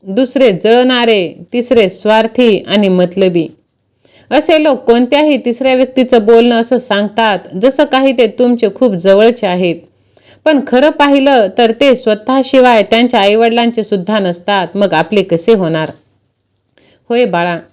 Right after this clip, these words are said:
आजच्या युगामध्ये तोच मोठा आहे, ज्याच्याजवळ पैसा आणि पद आहे. तू दिवसरात्र आतोनात मेहनत कर बाळा, ते सर्व मी तुला देणार आहे,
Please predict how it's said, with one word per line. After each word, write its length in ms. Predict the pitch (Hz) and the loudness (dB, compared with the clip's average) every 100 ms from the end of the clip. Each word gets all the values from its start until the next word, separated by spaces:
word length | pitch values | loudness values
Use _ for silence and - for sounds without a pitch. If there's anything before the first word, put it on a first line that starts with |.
| _ _ _ - | _ _ _ -6
आजच्या 440 | 180 214 233 302 | -4 -2 -2 0
युगामध्ये 800 | 269 240 262 277 277 233 277 226 | 2 2 0 0 0 0 2 2
तोच 400 | - 240 277 294 | 0 2 2 2
मोठा 380 | 262 254 247 247 | -2 -2 -2 -2
आहे, 540 | 226 226 233 214 180 180 | 0 2 2 2 -2 -4
ज्याच्याजवळ 600 | 214 226 233 220 226 208 | -2 0 -2 0 2 0
पैसा 440 | 180 214 220 226 | 0 0 0 0
आणि 340 | 226 156 196 202 | -2 -2 -4 -4
पद 380 | 190 196 214 190 | -4 -2 0 0
आहे. 300 | 170 175 151 - _ _ _ _ - _ - | -2 -4 -6 -12 _ _ _ _ -20 _ -2
तू 300 | 359 302 196 | 0 0 -2
दिवसरात्र 720 | 196 277 294 302 285 285 302 | 0 2 2 2 -2 0 0
आतोनात 680 | 285 233 - 240 269 269 254 233 | 2 2 0 -2 0 0 0 0
मेहनत 420 | 214 247 269 - - | 2 4 4 2 2
कर 180 | 247 247 | 2 2
बाळा, 460 | 233 220 220 185 175 - | 2 0 0 -4 -10 -6
ते 140 | 247 202 | -2 -2
सर्व 380 | - 247 262 254 | 0 0 0 0
मी 180 | 240 | -2
तुला 360 | 233 233 220 180 | 0 0 0 -2
देणार 380 | 170 190 233 220 | -2 0 0 0
आहे, 380 | 185 190 170 | 0 0 0